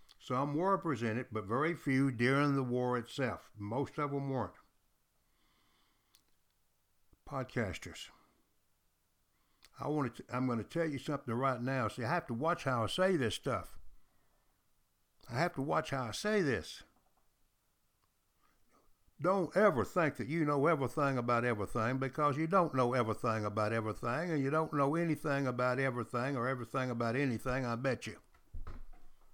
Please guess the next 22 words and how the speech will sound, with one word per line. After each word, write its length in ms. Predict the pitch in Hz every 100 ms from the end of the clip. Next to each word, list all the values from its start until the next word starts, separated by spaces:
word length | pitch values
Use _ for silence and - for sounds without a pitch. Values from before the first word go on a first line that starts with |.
| - - - - _ _ _ _ -
Now, 140 | 110
if 80 | 107
you 100 | 135
had 120 | 123
trouble 320 | - 139 113
following 520 | 98 147 135 120 107 98
that, 280 | 104 123
we'll 140 | 104 104
just 260 | 117 110
go 140 | - 113
back 320 | 98 104 120
and 140 | 107
replay 400 | 107 113 - 107
it, 140 | 107 -
and 80 | 120
you 80 |
can 120 | 113 101
probably 340 | 117 107 98
follow 360 | - 107 98 110
it. 80 | - _ _ _ _ _ _ _ _ _ _ _ _ _ _ _ _ _ _ _ _ _ _ _ -
Years 360 | 143 214 202
before 440 | - 160 - 120